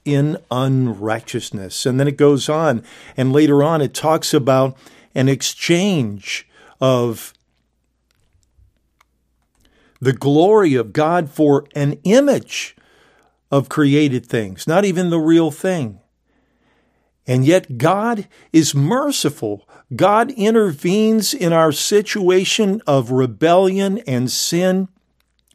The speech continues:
with his mercy. Oh, our God is an amazing, blessing, covenant-keeping God, even when we don't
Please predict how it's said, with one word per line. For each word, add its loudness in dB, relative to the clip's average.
with 0
his 2
mercy. -2
Oh, -2
our 0
God -2
is -8
an -6
amazing, -2
blessing, -2
covenant-keeping -2
God, -4
even 0
when -2
we -6
don't -2